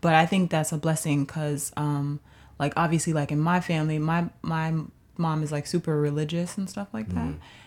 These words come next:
Speaker 1: So that wouldn't be, <laughs>
Speaker 2: Yeah,
Speaker 1: that would
Speaker 2: yeah,
Speaker 1: not be
Speaker 2: yeah.
Speaker 1: cool
Speaker 2: Yeah.
Speaker 1: at my mama's house. Like, there's, like, no. And so I always, you know, find it interesting when people have a different story than
Speaker 2: Yeah.
Speaker 1: that, than that particular struggle.
Speaker 2: Yeah.
Speaker 1: Not to say that it's easy in general, but I think,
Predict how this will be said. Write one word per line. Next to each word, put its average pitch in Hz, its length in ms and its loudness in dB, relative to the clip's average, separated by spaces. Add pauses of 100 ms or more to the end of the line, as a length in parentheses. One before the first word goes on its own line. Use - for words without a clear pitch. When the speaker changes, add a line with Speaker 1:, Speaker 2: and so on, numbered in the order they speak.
(120)
Speaker 1:
So 151 320 0
that 160 220 -2
wouldn't 156 340 -4
be, 143 440 -6
<laughs> - 40 4
Speaker 2:
Yeah, 220 960 8
Speaker 1:
that 214 120 8
would 196 100 4
Speaker 2:
yeah, 160 100 10
Speaker 1:
not 143 100 8
be 202 120 4
Speaker 2:
yeah. 220 40 4
Speaker 1:
cool 180 520 8
Speaker 2:
Yeah. 92 280 2
Speaker 1:
at 151 140 4
my 151 80 0
mama's 147 320 2
house. 120 340 4
Like, 135 220 2
there's, 139 240 0
like, - 320 -2 (600)
no. 139 580 0
And 147 200 2
so 135 460 2 (260)
I 139 160 2
always, 156 760 2 (400)
you 160 140 2
know, 127 480 0
find 151 260 4
it - 80 2
interesting 143 480 0
when 135 100 0
people 139 280 -4
have 139 200 -6
a 135 60 -8
different 135 320 -8
story - 640 -8
than - 120 0
Speaker 2:
Yeah. 143 60 0
Speaker 1:
that, 135 260 -8
than 151 200 2
that 151 420 0
particular - 680 -4
struggle. 117 420 -6
Speaker 2:
Yeah. 95 200 -4
Speaker 1:
Not 160 180 4
to 160 60 -4
say 151 240 4
that 135 180 2
it's 135 160 -2
easy 147 300 2
in 131 120 2
general, 135 460 0
but 131 180 -2
I 127 120 -2
think, 127 340 -2